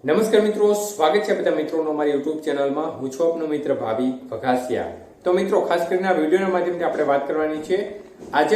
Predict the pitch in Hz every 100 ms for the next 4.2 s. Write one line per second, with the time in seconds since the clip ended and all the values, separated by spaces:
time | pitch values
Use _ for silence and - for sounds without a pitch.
0 | 214 190 185 180 175 170 160 160 156 151
1 | 151 147 151 151 127 123 143 131 139 131
2 | 147 147 - 160 139 170 196 202 - -
3 | 180 165 151 147 147 139 139 - 151 139
4 | 131